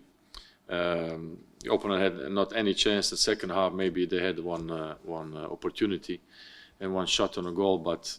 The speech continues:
uh, that shouldn't happen to us. Uh, it was, uh, a moment that we were, uh, more thinking to score the goal than to defend the goal, and, uh, that shouldn't happen to us. It was, um,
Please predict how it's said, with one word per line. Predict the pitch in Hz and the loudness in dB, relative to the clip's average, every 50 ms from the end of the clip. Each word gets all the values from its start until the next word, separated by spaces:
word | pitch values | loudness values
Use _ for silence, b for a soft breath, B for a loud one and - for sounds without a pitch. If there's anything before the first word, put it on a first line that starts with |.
| - _ - | -14 _ -8
uh, | 82 80 82 82 82 80 82 | -6 -6 -4 -4 -4 -2 2
that | 87 98 - | 4 4 4
shouldn't | - 127 123 113 104 | 6 6 6 6 6
happen | 104 104 - 101 | 4 4 2 -4
to | - - 90 | -4 -4 -4
us. | 80 82 - - - | -2 0 0 0 0
Uh, | 90 92 | 0 0
it | 90 90 87 - | 0 -2 -4 0
was, | - 101 92 - - - | 2 6 8 8 8 8
uh, | 101 95 95 92 90 92 90 82 - - B B B B B B B B B B B B - | 6 4 4 4 2 2 0 -4 -10 -18 B B B B B B B B B B B B -4
a | 104 | 0
moment | 101 107 113 113 117 113 113 110 107 107 - - - 92 | 4 6 8 8 8 8 6 4 4 2 -2 -6 0 2
that | 104 95 85 - | 2 2 2 2
we | - 101 | 0 2
were, | 95 98 101 98 98 95 95 - - - - _ _ _ _ - | 4 6 6 8 8 6 4 2 -2 -10 -20 _ _ _ _ -4
uh, | 95 90 90 90 | -2 0 0 2
more | 90 120 110 117 113 - | 4 6 8 8 8 8
thinking | - - 117 107 - 104 95 | 6 2 2 2 2 -2 -4
to | - - | -4 -6
score | - - - 113 110 | -4 4 6 6 6
the | 90 95 | 6 6
goal | 95 104 101 98 92 | 6 8 8 8 6
than | 95 98 95 92 | 6 2 2 2
to | - 98 | -2 -4
defend | 90 92 - - 117 104 90 | -6 -4 0 2 2 2 2
the | 85 | 0
goal, | 80 80 80 87 98 - - _ - | -2 -2 -2 -2 -4 -4 -8 _ -8
and, | 80 82 85 82 - - - | -8 -8 -8 -8 -10 -12 -10
uh, | 85 85 85 85 87 82 82 | -8 -8 -6 -8 -8 -10 -10
that | - 85 | -10 -8
shouldn't | - - 107 92 90 82 | -2 -2 -2 -2 -2 -4
happen | 85 82 - 87 | -4 -4 -6 -14
to | - - | -16 -16
us. | 78 76 - - - - B B B B B B B B B B B B _ | -16 -12 -12 -14 -14 -14 B B B B B B B B B B B B _
It | - 90 87 - - | -8 -8 -8 -6 -6
was, | 87 85 80 - - - | -4 -2 0 0 0 2
um, | 90 87 87 87 87 85 87 87 87 87 87 85 85 82 85 85 82 | 2 2 4 4 4 4 4 2 0 -2 -4 -6 -6 -8 -10 -12 -12